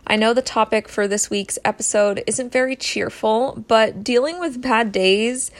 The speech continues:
is necessary to your glow up journey. Your glow up journey isn't going to be a steady incline. It is going to be ups. It is going to be <laughs> downs. It's gonna be everything in between. And I just want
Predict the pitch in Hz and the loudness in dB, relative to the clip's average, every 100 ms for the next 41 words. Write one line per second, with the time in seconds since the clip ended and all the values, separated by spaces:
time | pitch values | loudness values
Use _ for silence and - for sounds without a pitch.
0 | - - - - 247 247 214 208 214 233 | -20 -20 -18 0 2 2 4 4 4 2
1 | - 247 247 254 247 - 220 208 202 196 | 2 2 2 0 -4 -4 -2 0 0 0
2 | 180 160 165 180 185 - 214 208 208 - | 0 2 4 2 -2 -2 0 0 -2 -4
3 | 220 208 202 220 226 240 - 208 202 202 | -2 -2 0 2 2 0 -4 -4 -2 -6
4 | - 214 220 220 208 214 208 208 - 214 | -6 -6 -6 -4 -6 -6 -6 -6 -6 -8
5 | - - 208 202 190 - 202 226 247 - | -8 -4 0 0 -4 -8 -6 -6 -6 -4
6 | 262 254 262 262 - - - 220 226 208 | -2 0 0 -4 -12 -20 -4 2 2 2
7 | 214 202 180 160 - - 311 - - - | 0 0 -4 -8 -2 2 2 2 -6 -4
8 | 220 202 202 190 113 107 104 95 - - | -2 -4 -2 -2 -2 -6 -8 -8 -2 2
9 | 254 285 254 247 - 214 - 208 214 185 | 4 4 2 0 -4 -4 -4 -4 -4 -6
10 | - 208 208 233 226 233 226 208 202 196 | -2 0 0 -2 -2 -4 -2 -2 -4 -6
11 | - 190 208 269 - - - - 220 214 | -6 -4 -2 -4 -8 -18 -8 0 2 4
12 | 220 220 240 - 214 208 | 2 2 0 0 -2 -2